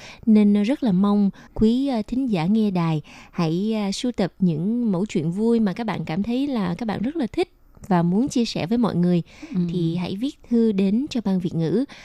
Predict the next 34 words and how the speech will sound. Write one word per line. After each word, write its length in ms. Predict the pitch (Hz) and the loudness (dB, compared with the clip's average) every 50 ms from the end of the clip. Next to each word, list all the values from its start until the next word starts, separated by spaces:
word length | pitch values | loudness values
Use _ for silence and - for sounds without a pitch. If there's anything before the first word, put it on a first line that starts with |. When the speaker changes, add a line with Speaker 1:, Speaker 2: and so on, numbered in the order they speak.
| - - - - | -20 -8 0 4
Speaker 1:
Nếu 140 | 208 240 | 4 4
như 120 | 285 294 262 | 4 4 2
các 120 | - 262 | 0 0
bạn 180 | 226 196 151 175 | 0 0 -2 -2
không 180 | - 226 220 | -2 -2 -2
có 80 | 220 262 | -2 -2
thời 180 | - 269 190 165 | -2 -2 -2 0
gian 260 | 175 196 196 196 196 | 0 0 0 0 0
viết 180 | 233 285 - | -2 -4 -4
thư 140 | - 285 233 220 - | -2 -2 -2 -2 -2
tay 240 | 226 214 214 214 208 | -2 -2 0 0 0
thì 80 | - 180 | -2 -2
các 140 | - 208 202 | -4 -4 -6
bạn 180 | 196 - - | -6 -6 -6
có 100 | - 214 220 | -6 -8 -6
thể, 300 | - 208 160 135 139 185 220 220 202 | -6 -4 -4 -4 -4 -4 -4 -2 -2
à, 100 | 185 175 175 - - - - - - - - - | -2 -4 -4 -8 -16 -20 -20 -20 -20 -12 -2 2
gửi 300 | 180 185 175 165 185 - | 4 6 6 6 4 2
email 360 | - 233 226 220 220 226 226 226 233 226 - - - - - - | 2 2 4 4 4 4 4 2 2 0 -2 -6 -16 -20 -8 -2
hoặc 260 | - 196 165 - - | 0 0 0 0 -2
là 260 | 180 170 165 160 160 | -2 -2 -2 -2 -4
gửi 460 | 151 170 180 175 160 156 160 180 220 | -4 -2 0 0 0 0 0 -2 -2
ở 120 | 240 196 202 - | -2 -4 -4 -2
trên, 400 | - 220 214 202 202 196 196 196 190 | -2 -2 0 0 0 0 0 0 -2
à, 180 | 190 185 185 190 - | -2 -4 -6 -6 -6
trang 180 | - 202 196 196 | -4 -4 -4 -4
Facebook 420 | - - 202 - - - 262 285 294 - - | -4 -4 -6 -6 -6 -4 -4 -4 -4 -2 -4
của 80 | 196 | -2
Ban 180 | 190 185 175 170 | 0 0 0 0
Việt 180 | 160 151 - | -2 -4 -6
ngữ. 280 | 156 156 151 135 196 262 262 277 285 - | -6 -6 -4 -4 -4 -6 -6 -6 0 4
Speaker 2:
Ừ. 300 | 208 202 196 185 170 170 165 - - - - - - - - | 6 6 6 4 2 -2 -6 -10 -16 -20 -20 -20 -20 -8 0
Thì, 280 | - 175 170 170 170 | 2 4 4 4 4
à, 300 | 165 160 156 156 156 151 | 4 4 4 2 2 0